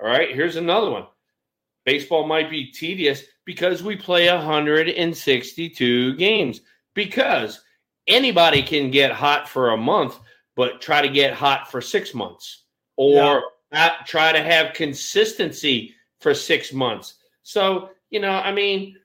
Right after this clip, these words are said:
Speaker 1: the-, these guys find these words to stick in there. And, uh, for me personally, you know,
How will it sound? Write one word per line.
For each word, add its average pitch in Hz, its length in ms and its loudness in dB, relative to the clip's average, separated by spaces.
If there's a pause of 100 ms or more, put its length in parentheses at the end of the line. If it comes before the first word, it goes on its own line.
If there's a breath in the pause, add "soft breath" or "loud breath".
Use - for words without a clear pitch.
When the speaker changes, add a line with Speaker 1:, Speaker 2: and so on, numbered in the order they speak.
(200)
Speaker 1:
the-, 208 280 0
these 190 220 -2
guys 226 320 2
find 185 320 2
these 139 220 0
words 131 500 2
to 110 140 -8
stick - 360 -2
in 127 220 -2
there. 110 440 -2
And, 113 440 -4
uh, 110 320 -4
for 110 160 -10
me 127 200 -2
personally, 123 720 -2 (500)
you 120 100 -10
know, 110 280 -2